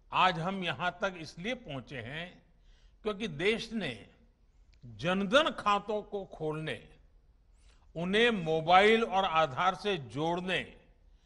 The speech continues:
और जैम जैसी व्यवस्था के लिए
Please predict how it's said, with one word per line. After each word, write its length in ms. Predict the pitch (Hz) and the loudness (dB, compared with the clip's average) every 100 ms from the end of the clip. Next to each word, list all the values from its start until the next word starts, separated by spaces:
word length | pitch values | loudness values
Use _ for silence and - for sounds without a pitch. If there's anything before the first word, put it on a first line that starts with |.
| _ _ _ - | _ _ _ -2
और 260 | 190 135 110 | 0 -2 0
जैम 420 | 180 240 262 226 | 4 6 4 2
जैसी 480 | 165 180 - 196 202 | 2 2 0 -4 -4
व्यवस्था 580 | 143 151 160 151 175 | -4 -4 -4 -4 -4
के 140 | 165 147 | -4 -6
लिए 540 | 131 160 185 196 214 | -6 -4 -4 -8 -12